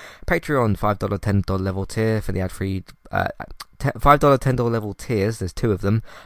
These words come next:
uh, for the ad-free podcast review options. Have a look at that as well. For your T V and your film news, if you wanna know what's coming up for T V, um, or, you know, renewals, cancellations, pickups,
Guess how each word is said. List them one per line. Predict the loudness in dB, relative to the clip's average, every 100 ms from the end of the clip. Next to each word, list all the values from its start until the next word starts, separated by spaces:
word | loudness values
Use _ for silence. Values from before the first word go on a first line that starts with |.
| -2
uh, | 0
for | 0
the | 0
ad-free | 0 -2
podcast | -4 -4 -2 -4 -4
review | -6 -4
options. | -4 -4 -4 -4
Have | -4 -4
a |
look | -6 -8
at | -6
that | -2 -2
as | -4 -8 -2
well. | 2 4 4 0 -8 -18 -18 -10 2
For | 4
your |
T | 4 2
V | 2
and | 2
your | 2
film | 4 4
news, | 4 4 2
if | 0
you | 0
wanna | 2
know | 2 2
what's | 0 -2
coming | -2 2 2
up | 2
for | 0
T | 0 -2 0
V, | 0 0 -2 -2
um, | 0 2 4 2 0
or, | 0 0 0
you | 0
know, | 0 -2 -10 -6
renewals, | 0 2 2 0
cancellations, | -4 -2 -2 -2 -2 -4
pickups, | -4 -2 -2 -4 -4 -6